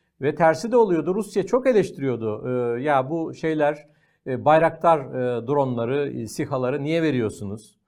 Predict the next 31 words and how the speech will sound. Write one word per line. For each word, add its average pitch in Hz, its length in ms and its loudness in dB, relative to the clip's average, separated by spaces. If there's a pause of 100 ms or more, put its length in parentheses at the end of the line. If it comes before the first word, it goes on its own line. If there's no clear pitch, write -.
(440)
Özellikle 247 580 0
Kırım'ın, 240 560 2
e, 135 920 -2
Ukrayna'nın 160 640 -2
toprak 156 400 -2
bütünlüğü 135 380 -4
açıklamasına 139 580 -6
bağlı 151 200 0
olarak 170 300 -4
Kırım'ın 165 280 -6
Ukrayna'ya 147 600 -4 (120)
ait 147 320 -2
olduğunu 147 440 -4 (360)
Türkiye, 196 560 -2
belki 254 400 4
de, 233 80 6
e, 165 480 0
Kiev'den 196 500 0
daha 175 200 4
çok 208 260 -2
Ankara 139 440 -4
tekrar 156 360 0
ediyordu. 131 420 -4
Böyle 143 240 -4
bir 131 60 -10
şey 117 240 -6
vardı. 151 440 -4 (300)
Bu 135 80 -16
konuda 160 460 -4
çok 214 400 -4
sık, 180 300 -8